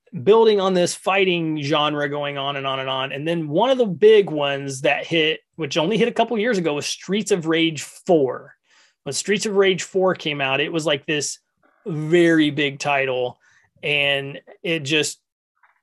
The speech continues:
it got really good reviews. A lot of people were super, super happy with it. And it kinda put 'em on, on the map in a way. I mean, they'd kind of been working, you know,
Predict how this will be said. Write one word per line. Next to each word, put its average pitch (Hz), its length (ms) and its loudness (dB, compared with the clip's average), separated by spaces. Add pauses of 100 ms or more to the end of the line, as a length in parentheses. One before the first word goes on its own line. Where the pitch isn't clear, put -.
it 156 120 -4
got 147 280 0
really 175 260 4
good 160 240 0
reviews. 185 760 -4
A 151 60 -4
lot 143 200 0
of 139 80 -8
people 143 240 -12
were 131 100 -6
super, 214 640 -6
super 156 320 -6
happy 151 340 -2
with 151 260 -4
it. 151 220 -4 (420)
And 151 720 -2 (240)
it 185 340 -2 (180)
kinda 330 340 0
put 320 160 0
'em 277 200 0
on, 226 520 -2 (520)
on 202 120 2
the 220 60 0
map 233 300 -2 (120)
in 156 100 -8
a 151 60 -2
way. 185 400 0
I 165 60 -4
mean, 175 140 -2
they'd 180 240 -2
kind 208 200 -6
of 196 80 -2
been 170 160 -2
working, 175 720 -4
you 156 120 -8
know, 143 200 -4